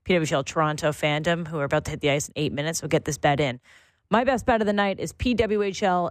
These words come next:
New York on the money line, parlayed with over four and a half, folks. We did this the other day. The overs are starting to hit because they've moved them so low that it's time. Uh, that's plus two thirty. So New York money line and over tonight. That's at Mattamy in about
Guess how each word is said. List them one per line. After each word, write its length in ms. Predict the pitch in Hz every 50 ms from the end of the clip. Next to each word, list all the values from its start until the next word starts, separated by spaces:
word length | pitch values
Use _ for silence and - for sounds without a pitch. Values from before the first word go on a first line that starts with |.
| - -
New 200 | 180 175 185 226
York 540 | 269 277 269 277 269 214 147 120 _ - -
on 140 | - 180 190
the 80 | 190 185
money 260 | 190 196 196 202 196
line, 300 | 185 180 175 175 180 175
parlayed 420 | - - 185 180 175 175 175 170
with 140 | 170 175 165 - -
over 340 | 202 214 226 226 208 220 214
four 220 | - - 202 196
and 60 | 190 190
a 40 |
half, 280 | 175 180 185 175 170 160
folks. 440 | - - 170 165 165 156 - - -
We 120 | 175 165
did 180 | 147 180 180 165
this 140 | 214 202 -
the 80 | 240
other 140 | 220 226 214
day. 400 | 202 220 214 208 214 208 - - _ _ - - - -
The 120 | 175 156
overs 340 | 170 202 175 202 208 180 208
are 60 | 202
starting 260 | - - 220 185 165 196
to 60 | 175
hit 180 | 160 202 185 -
because 260 | 202 - - 190 160
they've 120 | 180 170
moved 220 | 147 190 190 196 175
them 160 | 185 180 165
so 400 | - - 190 185 180 180 175 - _ _ _ _ _ _ -
low 320 | 165 170 156 147 139 135
that 260 | 139 131 139 131 - -
it's 180 | 151 147 - -
time. 320 | - 160 143 131 117 113 - -
Uh, 160 | 156 151 143
that's 220 | 139 165 170 -
plus 340 | - - - 190 180 - -
two 280 | - - - 180 165 156
thirty. 420 | - - 160 156 156 135 127 131
So 240 | 131 - - 147 143
New 160 | 139 151 160
York 240 | 160 160 165 160 -
money 220 | 165 151 151 147
line 260 | 143 147 143 139 139 131
and 300 | - 143 139 131 135 - -
over 440 | - 143 165 170 165 175 170 160 160
tonight. 420 | - - 180 170 165 160 160 -
That's 160 | - 151 147 -
at 120 | 156 151
Mattamy 360 | 147 139 143 151 156 139 143 135
in 40 | 131
about 300 | 131 135 139 139 -